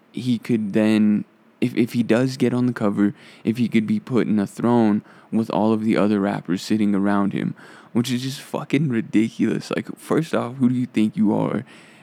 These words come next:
And second off, it, y-, you know, how is everyone else gonna take to that? You know, essentially being sunned on the fucking cover. Like, "Yep, this is the king, and I'm acknowledging it 'cause I'm in the photo right next to him."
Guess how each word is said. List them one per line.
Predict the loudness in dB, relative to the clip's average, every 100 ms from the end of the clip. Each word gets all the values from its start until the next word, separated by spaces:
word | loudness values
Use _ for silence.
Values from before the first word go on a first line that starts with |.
| 0
And | 0 0
second | -2 -2 0 2
off, | 2 0 -2 -12 -20 -20 _ _ _ _ _ _
it, | -6 -6
y-, | -6 -8
you | -2 2
know, | 2
how | 0 -4 0
is | 2 2
everyone | 2 2 4
else | 2 0
gonna | 0 0
take | 0 -2 0
to | -4
that? | -4 -6 -14 _ -20 _
You | 2 4
know, | 6 2
essentially | 0 2 2 2 2
being | 4 4 4 2
sunned | 0 2 4 2 0
on | 0
the | 0
fucking | -4 -4 -4
cover. | -2 -2 -2 -4 -6 -18 -20 -8
Like, | -4 0
"Yep, | 0 0 -2
this | -2 0
is |
the | -2
king, | 0 2 4 4 2
and | 0 2
I'm | 2 2
acknowledging | 2 2 2 2 2 0
it | -2
'cause | -4
I'm | -2 0
in | 0
the |
photo | 0 -2 0
right | 0 -2 -2
next | -4 -6 -4
to | -2
him." | -2